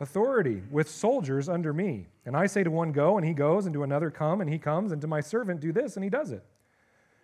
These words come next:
When Jesus heard this, he said to him, "Boy, you're kinda arrogant." No, he didn't. He didn't chastise him at all. In fact, what did he say? When Jesus heard this, he marveled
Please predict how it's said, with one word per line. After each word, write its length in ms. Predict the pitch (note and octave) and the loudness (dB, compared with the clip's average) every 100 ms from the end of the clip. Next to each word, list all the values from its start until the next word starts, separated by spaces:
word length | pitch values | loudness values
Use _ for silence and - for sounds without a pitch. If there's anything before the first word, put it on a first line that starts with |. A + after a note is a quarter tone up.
| _ | _
When 140 | C#3 C3+ | -6 -2
Jesus 420 | D#3 A#3 D3+ C3 | 0 0 0 -2
heard 380 | - G#3 C#3 C3 | 2 2 4 6
this, 520 | B3+ A#2 - - - _ _ _ _ _ _ | 6 6 -4 -16 -18 _ _ _ _ _ _
he 120 | - | -4
said 260 | E3 F#3 E3 | 2 2 4
to 100 | F3+ | 4
him, 240 | D#3+ C#3+ - | 2 0 -2
"Boy, 160 | F3+ | 2
you're 240 | G3+ C3+ G3 | 2 2 -2
kinda 280 | - G3 C3 | 0 -4 -2
arrogant." 480 | A#2+ B2+ F3 A3 C#3+ _ _ _ _ _ _ _ _ _ _ _ - | -4 0 -2 -4 -10 _ _ _ _ _ _ _ _ _ _ _ -8
No, 240 | E3 A#3 | -4 -2
he 100 | B2+ | -2
didn't. 340 | D#3 C#4 D3 - - _ _ _ _ - | -2 -4 -6 -12 -20 _ _ _ _ -6
He 60 | D#3 | -4
didn't 140 | C4 | -4
chastise 480 | - B3 A#3 G3+ F#3 | 0 0 2 2 4
him 80 | F#3 | 6
at 60 | |
all. 280 | F3+ D#4 G3 | 6 8 6
In 80 | D3+ | 4
fact, 320 | F3 B3+ B3+ | 4 4 4
what 60 | G#3 | 0
did 100 | G#3 | 0
he 80 | |
say? 460 | F#3+ A3+ C#4+ E3+ F#2+ - _ _ _ _ | 0 0 0 -2 -4 -12 _ _ _ _
When 140 | - D3+ | -4 0
Jesus 300 | A#3 C4 - | 0 0 0
heard 200 | B3+ G3+ | 0 2
this, 180 | D#3+ | -2
he 120 | - G#3 | 2 2
marveled 920 | F#3 F#3+ G#3 D4 F#4 C4+ D#3+ G2+ - | 4 6 6 6 4 4 4 2 -8